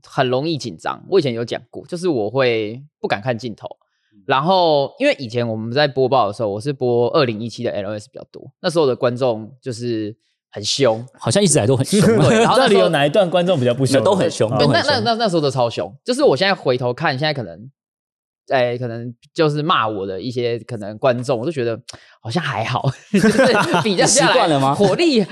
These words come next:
Speaker 3: 再来一点，
Speaker 1: 火力很差，
Speaker 3: 再来一点。
Speaker 1: 对，就是，
Speaker 2: 再来一点。
Speaker 1: 就是骂的也没那么有创意，然后又好像又，呃，他要丢直球，好像又没有那么，这是在伤害你，
Speaker 3: 哦。
Speaker 1: 就还好。然后因为那时候看的人也比较多，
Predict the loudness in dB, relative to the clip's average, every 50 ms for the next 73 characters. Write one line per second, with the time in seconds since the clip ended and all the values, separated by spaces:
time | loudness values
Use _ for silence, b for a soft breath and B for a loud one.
0 | -6 -4 0 0 2 2 4 4 4 4 4 2 2 2 2 2 2 2 2 4
1 | 2 2 2 4 4 4 4 2 2 0 -2 0 2 2 2 4 4 4 4 4
2 | 4 4 4 2 0 2 2 2 2 2 2 0 0 0 0 0 0 0 2 2
3 | 2 2 2 2 2 2 2 2 0 -4 -6 -4 -2 0 2 2 2 4 4 2
4 | 2 2 2 0 0 0 -2 -6 -8 -10 _ _ _ 0 0 2 2 2 2 2
5 | 2 2 2 0 0 0 -2 -4 -8 -2 0 0 2 2 2 2 2 2 0 0
6 | 0 0 0 0 0 -2 0 0 2 2 0 -2 -4 -8 -14 _ _ _ -20 -20
7 | -10 -4 -2 -2 -2 -4 -4 -4 0 2 2 4 4 4 2 2 0 0 0 -2
8 | -2 -6 -6 -4 -4 -2 -2 -2 -4 -4 -6 -6 -8 -8 _ b b b -4 b
9 | 0 0 0 -2 -4 -4 -4 -2 0 -2 -2 0 -2 -2 -2 0 0 0 0 0
10 | 0 0 -2 -2 -2 0 0 0 0 0 -2 -2 0 0 -2 -2 -2 -4 -6 -6
11 | -4 -6 -8